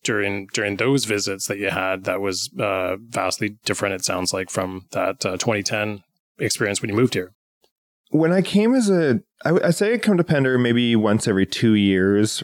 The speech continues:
Speaker 2: from, like, my preteens. And, uh, we'd always stay at those cabins outside Browning that are now staff accommodation. And my impression of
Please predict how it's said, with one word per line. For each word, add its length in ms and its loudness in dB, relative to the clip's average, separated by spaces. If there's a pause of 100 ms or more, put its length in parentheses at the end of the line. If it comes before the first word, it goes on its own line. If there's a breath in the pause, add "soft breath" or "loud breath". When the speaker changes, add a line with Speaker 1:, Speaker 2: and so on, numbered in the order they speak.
(140)
Speaker 2:
from, 360 2 (160)
like, 200 0
my 300 2
preteens. 800 0 (960)
And, 400 4
uh, 380 2 (1040)
we'd 200 2
always 320 2
stay 580 2
at 300 0
those 420 2
cabins 560 2
outside 380 0
Browning 560 2
that 120 0
are 80 2
now 280 2
staff 340 -2
accommodation. 720 2 (440)
And 180 4
my 120 2
impression 680 2
of 400 0